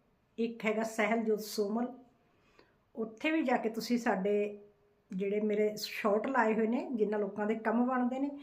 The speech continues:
ਤੇ ਦੂਜਾ ਹੈਗਾ ਸਵਰਾਜ ਅੱਠ ਸੌ ਪਚਵੰਜਾ। ਮੈਂ ਸ਼ਾਰਟ ਵੀ ਲਾਉਂਦੀ ਹਾਂ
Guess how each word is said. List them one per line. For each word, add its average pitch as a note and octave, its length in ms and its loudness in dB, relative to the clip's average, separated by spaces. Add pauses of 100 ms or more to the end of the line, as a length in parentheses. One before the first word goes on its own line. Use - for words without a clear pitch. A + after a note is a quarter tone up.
(380)
ਤੇ E4+ 80 2
ਦੂਜਾ D4 360 0
ਹੈਗਾ B3 280 2
ਸਵਰਾਜ A3 680 2 (180)
ਅੱਠ A3 100 -4
ਸੌ - 180 -10
ਪਚਵੰਜਾ। - 580 -14 (380)
ਮੈਂ G#3 180 0
ਸ਼ਾਰਟ A3+ 380 2
ਵੀ D#4 140 2
ਲਾਉਂਦੀ C#4+ 320 2
ਹਾਂ D4+ 140 -4